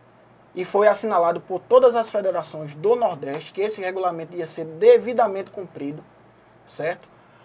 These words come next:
Nós, praticantes da vaquejada, em primeiro lugar, somos os que mais zelamos pelos nossos animais.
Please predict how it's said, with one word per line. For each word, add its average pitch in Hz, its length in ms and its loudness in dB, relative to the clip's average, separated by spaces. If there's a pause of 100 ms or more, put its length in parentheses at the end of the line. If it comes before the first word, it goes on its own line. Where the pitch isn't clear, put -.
(160)
Nós, 226 360 4
praticantes - 680 -2
da 208 120 2
vaquejada, 151 760 -6 (380)
em 294 200 2
primeiro 277 600 4
lugar, 147 460 -4 (960)
somos 220 400 -6
os 208 160 -10
que 202 120 -14
mais 202 400 -2
zelamos 190 600 0
pelos 190 280 -6
nossos 170 380 -12
animais. 135 720 -14